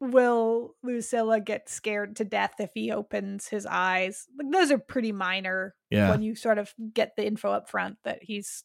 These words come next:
Speaker 1: he's still alive somewhere.
Speaker 2: And we can't ignore the fact that vivisection was brought up, and that is, like,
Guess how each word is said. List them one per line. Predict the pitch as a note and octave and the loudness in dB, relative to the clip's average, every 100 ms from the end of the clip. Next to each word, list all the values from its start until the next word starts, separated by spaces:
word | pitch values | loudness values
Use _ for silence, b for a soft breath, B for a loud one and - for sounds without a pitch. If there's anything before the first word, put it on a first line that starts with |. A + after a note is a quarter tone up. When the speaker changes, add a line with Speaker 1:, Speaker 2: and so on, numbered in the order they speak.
| _ | _
Speaker 1:
he's | - B3+ | -4 2
still | D4 B3 | 6 6
alive | G#3 F3 F3 - | 6 2 0 -4
somewhere. | - - - - _ _ - | -12 -12 -12 -14 _ _ 2
Speaker 2:
And | C#3+ | 4
we | F3+ | 4
can't | D#3+ D#3+ | 2 2
ignore | D3+ A2+ A2 | 2 2 2
the | B2 B2+ | 4 2
fact | C3+ C3+ C3+ | 2 2 2
that | A#2 F#2 _ | 2 0 _
vivisection | - B2 A2+ A2+ B2+ - A2+ - A2+ | -16 0 4 6 4 2 -4 -2 -4
was | G#2 G#2 | -2 -4
brought | - G2+ F#2+ | 0 0 2
up, | F#2+ A2+ - | 0 -2 -4
and | G#2 | -4
that | G2+ G2+ | -2 0
is, | G2+ F#2+ | -2 -2
like, | G2 | -2